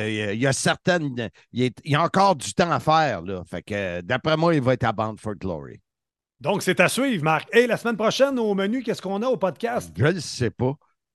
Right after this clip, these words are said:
Speaker 2: Ben, écoute,
Speaker 1: J'ai
Speaker 2: c'est une belle, c'est une
Speaker 1: aucune
Speaker 2: belle honnêteté.
Speaker 1: espèce d'idée. Mais, euh, c'est sûr que probablement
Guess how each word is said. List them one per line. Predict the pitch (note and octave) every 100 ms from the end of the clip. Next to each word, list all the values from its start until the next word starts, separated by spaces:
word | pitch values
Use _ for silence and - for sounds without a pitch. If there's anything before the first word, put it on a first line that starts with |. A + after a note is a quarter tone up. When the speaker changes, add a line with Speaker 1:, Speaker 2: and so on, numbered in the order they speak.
| _
Speaker 2:
Ben, | G#2
écoute, | F2
Speaker 1:
J'ai | A2+ D3+
Speaker 2:
c'est | C#3
une | C#3
belle, | D#3+
c'est | C4
une | C#3
Speaker 1:
aucune | - G3+
Speaker 2:
belle | G#3+ A3
honnêteté. | G#3+ F#3+ -
Speaker 1:
espèce | F3+ A#3 F#2+
d'idée. | E2+ G#2+ G2+ C3 - _ _ _
Mais, | A#2 C#3+ D3
euh, | C#3+ C3+ B2+ A2 - _ -
c'est | E3+ E3
sûr | - A#3 E3
que | F3 E3 D#3
probablement | C3+ D3+ D#3 E3 D#3 E3 F3+ F3+ E3+